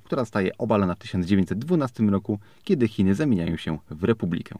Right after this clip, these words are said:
To jest cztery tysiące lat chińskiej historii w pigułce. Jeżeli chodzi o chińską historię, to w polskich szkołach mówi się o niej skandalicznie mało, gdyż Chiny nie dość, że są jednym z najważniejszych państw na świecie i w ogóle w historii świata, to jeszcze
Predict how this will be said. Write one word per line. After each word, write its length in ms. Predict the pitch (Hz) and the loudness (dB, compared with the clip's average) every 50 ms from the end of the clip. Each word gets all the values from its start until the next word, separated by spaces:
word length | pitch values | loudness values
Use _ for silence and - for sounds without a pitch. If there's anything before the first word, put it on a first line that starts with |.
| - - | -10 -6
To 120 | - 143 | -2 0
jest 300 | 127 110 98 - - - | 2 2 0 -2 -8 -12
cztery 360 | - - - - 139 123 120 | -12 -6 -2 0 0 0 0
tysiące 600 | - 113 101 - 104 101 98 - - 87 90 - - - - | 0 0 0 0 0 0 0 0 0 0 0 0 -2 -4 -6
lat 320 | 87 82 82 - - - _ - | -4 -4 -4 -4 -6 -12 _ -4
chińskiej 380 | - - 123 110 - - 104 | 0 2 2 2 2 0 -2
historii 500 | 95 - 98 98 - 95 82 73 73 - - | -2 -2 -4 -4 -4 -4 -4 -4 -6 -10 -12
w 320 | 92 - - - - - | -12 -12 -12 -14 -12 -4
pigułce. 480 | - 120 113 120 110 90 92 - - - - | -2 2 4 6 4 4 2 -2 -12 -6 -2
Jeżeli 220 | 110 110 160 180 165 | 0 2 2 2 2
chodzi 340 | - 156 123 104 113 - | 2 2 2 0 -2 -2
o 200 | - 87 80 78 - - - | -4 -4 -6 -8 -10 -12 -6
chińską 320 | - 170 170 - - 117 | -4 -2 -2 -2 -2 -4
historię, 460 | 101 - 95 - - 90 82 110 139 | -4 -6 -10 -10 -8 -6 -4 -2 -2
to 180 | 147 - 117 104 | -2 -2 -4 -6
w 60 | 101 | -4
polskich 420 | - 98 98 92 - - 95 - - | -4 -4 -4 -4 -4 -6 -8 -8 -6
szkołach 400 | - - 95 87 82 80 - - | -6 -4 -2 -2 -2 -4 -4 -2
mówi 160 | 92 95 90 | -2 -2 -2
się 120 | - 104 | -2 -2
o 40 | 95 | 0
niej 120 | 95 92 | 0 -2
skandalicznie 640 | 87 - - 147 131 101 85 80 85 - - - 78 | -2 -2 -2 0 0 0 0 -2 -4 -6 -6 -6 -4
mało, 300 | 73 65 73 90 113 135 - - - - - - | -4 -2 -2 -2 -4 -4 -8 -14 -20 -20 -14 -6
gdyż 220 | 104 98 101 101 101 | -2 0 0 0 0
Chiny 260 | - - 127 120 110 | 0 2 4 4 4
nie 80 | 120 | 4
dość, 160 | 135 143 104 92 | 2 2 0 -2
że 60 | 95 | -4
są 240 | - - 98 92 - - - - - | -4 -4 -4 -4 -4 -8 -14 -6 -4
jednym 220 | 101 98 98 98 | -2 0 2 2
z 60 | 87 92 | 2 0
najważniejszych 640 | 98 90 - 90 87 92 117 123 107 - 92 - | 0 0 0 -2 0 0 2 2 2 0 -4 -6
państw 300 | - - 92 82 78 - | -4 -4 -4 -4 -6 -8
na 120 | - 78 76 | -10 -10 -8
świecie 340 | - - 104 95 - - 80 | -4 -4 -4 -4 -4 -6 -4
i 60 | 76 | -4
w 60 | 85 | -2
ogóle 200 | 92 85 87 80 | -2 -2 -4 -6
w 40 | - | -6
historii 380 | - 98 104 - 143 101 90 | -6 -6 -4 -2 0 0 0
świata, 400 | 78 - - 78 - - - 185 190 - | -2 -4 -8 -8 -6 -6 -4 -4 -4 -4
to 100 | - 123 | -2 0
jeszcze 420 | 120 131 139 127 - - 127 120 | 0 0 0 -2 -2 -2 -2 -2